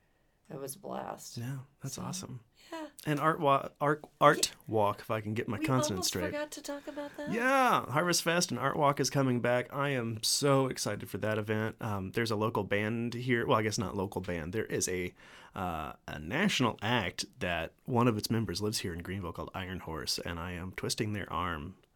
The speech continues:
Speaker 2: very, very hard to make sure that they will be at a Art Walk this year. And that's, that's a terrific event. Um, that'll be the second and third of October.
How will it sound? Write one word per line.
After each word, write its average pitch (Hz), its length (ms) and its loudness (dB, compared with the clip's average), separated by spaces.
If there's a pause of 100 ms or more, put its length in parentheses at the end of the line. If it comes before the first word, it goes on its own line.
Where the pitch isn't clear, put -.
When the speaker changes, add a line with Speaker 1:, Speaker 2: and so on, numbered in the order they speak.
(160)
Speaker 2:
very, 110 500 -2
very 98 460 -4
hard 76 440 -8 (140)
to 113 100 0
make 87 200 -2
sure 87 140 -4
that 87 100 -10
they 87 100 -4
will 82 100 -6
be 87 220 -2
at 76 80 -4
a 71 180 -4 (120)
Art - 180 -8
Walk 90 260 -4
this 90 200 -6
year. 82 240 -4 (500)
And 110 160 -2
that's, 143 240 6
that's 143 280 4
a 104 40 -2
terrific 104 400 -4
event. 110 460 -4 (100)
Um, 101 440 -6
that'll 117 160 -4
be 113 200 -2
the 107 140 -4
second 107 300 -4
and 107 80 -6
third 117 140 -4
of 120 100 -8
October. 117 540 -6